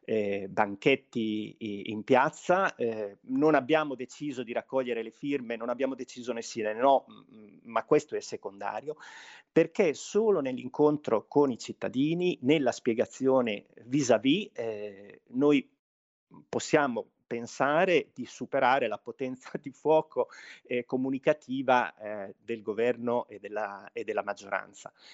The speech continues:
eh, che secondo me, mm, ha commesso un errore, eh, un errore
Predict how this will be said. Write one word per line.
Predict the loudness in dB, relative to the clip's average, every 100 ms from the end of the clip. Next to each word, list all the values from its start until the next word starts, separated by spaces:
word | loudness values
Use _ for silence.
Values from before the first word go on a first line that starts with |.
| _
eh, | -8 -8 -8 -12 _
che | 2 2
secondo | 2 -2 2 2 4
me, | 4 4 2 _ -20 _ _ _ -20
mm, | -16 -16 -16 -20 -20 _
ha | -4 -2 0
commesso | 0 4 4 2 0 -2
un | -2
errore, | -6 0 2 4 2
eh, | 2 -4 -8 -12 -14 -12 -10 -10 -14 -14 -6
un | 0
errore | 2 4 6 6 2